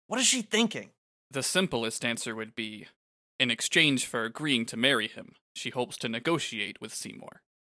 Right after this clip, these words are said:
Speaker 1: Negotiate what?
Speaker 2: I wonder.
Speaker 1: What? All by herself.
Speaker 2: Auron laughs and he says, "She's strong, but Seymour is the better negotiator."
Speaker 1: Well then, why don't we do something about it?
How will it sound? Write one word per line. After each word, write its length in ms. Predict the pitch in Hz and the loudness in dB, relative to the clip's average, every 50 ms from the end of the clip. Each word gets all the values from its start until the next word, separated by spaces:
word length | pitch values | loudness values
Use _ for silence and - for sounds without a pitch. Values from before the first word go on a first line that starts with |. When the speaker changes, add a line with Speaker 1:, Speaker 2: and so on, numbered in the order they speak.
| _ - | _ -18
Speaker 1:
Negotiate 760 | 131 117 - 139 175 233 - - 262 262 254 214 147 104 110 | -12 -6 -2 0 2 2 2 2 4 4 4 4 2 -2 -6
what? 360 | 113 113 156 196 190 - - _ _ _ _ _ _ _ _ _ | -8 -6 -4 -4 -6 -6 -10 _ _ _ _ _ _ _ _ _
Speaker 2:
I 140 | 135 120 123 117 | -4 -2 0 0
wonder. 440 | 117 123 123 120 113 113 107 104 - _ _ _ _ _ _ | 0 0 0 0 -2 -4 -6 -8 -10 _ _ _ _ _ _
Speaker 1:
What? 300 | - 185 226 247 214 147 98 | -8 -4 -4 -2 -2 -2 -2
All 160 | 135 170 175 | -2 -2 -2
by 220 | - 185 190 196 165 | -2 -2 -2 -2 -2
herself. 680 | 143 135 - - - 147 165 170 139 113 - - _ _ _ _ _ _ _ _ _ _ - | -2 -2 -2 -4 -4 -4 -6 -8 -10 -12 -14 -18 _ _ _ _ _ _ _ _ _ _ -6
Speaker 2:
Auron 320 | 135 131 123 120 117 113 | -4 -2 -2 -2 -4 -4
laughs 420 | 107 110 113 113 117 - - - - | -2 2 2 2 2 0 -2 -6 -8
and 80 | 107 | -10
he 60 | 104 107 | -12 -10
says, 440 | - - 110 107 107 104 - - - _ _ _ _ _ | -6 -4 -4 -4 -4 -6 -10 -14 -18 _ _ _ _ _
"She's 240 | - - 135 131 - | -4 -2 0 2 2
strong, 460 | - - - 160 165 127 104 98 - - - - - - | 2 4 6 6 6 6 4 2 -4 -14 -20 -16 -6 -4
but 120 | 131 117 | -2 -2
Seymour 440 | - - 185 190 175 143 117 113 107 | 2 2 4 4 4 4 4 2 0
is 120 | 110 - - | -2 -6 -8
the 80 | 127 | -2
better 220 | - 131 127 120 110 | 0 0 0 0 -2
negotiator." 760 | 107 101 - 143 147 143 - - 113 101 98 - - - _ _ _ _ _ _ _ _ _ | -6 -6 -2 -2 -2 -2 -2 -6 -10 -14 -16 -18 -20 -20 _ _ _ _ _ _ _ _ _
Speaker 1:
Well 140 | 170 185 190 | 4 4 6
then, 240 | 190 180 175 170 - _ _ _ _ _ - | 6 4 2 0 -6 _ _ _ _ _ 0
why 200 | 196 233 254 285 | 4 6 8 8
don't 120 | 302 311 302 | 6 6 2
we 60 | 269 | 0
do 200 | 214 285 311 285 | 2 2 4 4
something 320 | - - 180 147 131 131 120 | 4 4 4 2 0 -2 -2
about 280 | 110 117 113 104 101 | -2 -2 -4 -4 -6
it? 100 | 107 - | -8 -14